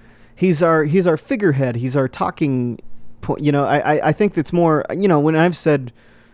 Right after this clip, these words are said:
with my significant other and the people that I know, friends and family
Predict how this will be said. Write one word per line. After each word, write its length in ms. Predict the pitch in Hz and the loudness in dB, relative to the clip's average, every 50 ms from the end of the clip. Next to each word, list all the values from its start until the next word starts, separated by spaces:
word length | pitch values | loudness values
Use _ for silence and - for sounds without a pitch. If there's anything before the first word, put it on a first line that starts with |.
| _ _ - | _ _ -8
with 120 | 127 123 | -6 -2
my 140 | 131 143 147 | 0 2 0
significant 560 | 143 - 147 131 127 139 131 135 123 123 123 | 0 0 -2 -4 -2 -2 -4 -2 -4 -4 -2
other 220 | 127 139 139 143 135 | 0 0 0 0 0
and 100 | 127 120 | 0 -2
the 40 | 113 | -2
people 240 | - 135 135 135 120 | -4 -4 -4 -2 -2
that 60 | 120 | 0
I 80 | 127 139 | 0 0
know, 180 | 143 123 123 117 | 0 0 -2 -2
friends 260 | - 135 131 127 120 | -2 -2 -2 -2 -2
and 100 | 117 - | -4 -2
family 380 | - 143 143 143 135 123 117 | 0 0 2 2 2 0 -2